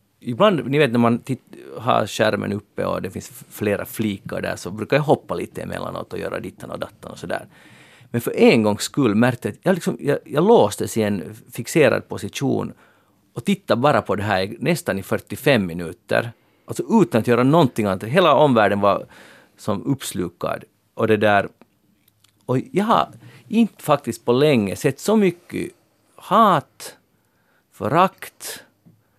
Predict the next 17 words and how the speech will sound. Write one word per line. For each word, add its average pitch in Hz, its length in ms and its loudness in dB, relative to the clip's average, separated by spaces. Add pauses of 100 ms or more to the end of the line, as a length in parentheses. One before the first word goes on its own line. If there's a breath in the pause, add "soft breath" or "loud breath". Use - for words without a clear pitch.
(200)
blandat 170 400 4
med 110 260 4
retorik 113 960 -2
och 101 120 -2
liksom 98 460 -4 (340)
politik. 107 680 -2 (440 soft breath)
Allt - 440 0
i 139 100 2
ett, 139 180 0
och - 80 -4
det 143 60 2
var 156 200 2 (120)
så - 500 -2
elakt 113 760 2
och 131 140 -8
så 180 240 2
brutalt 117 920 -2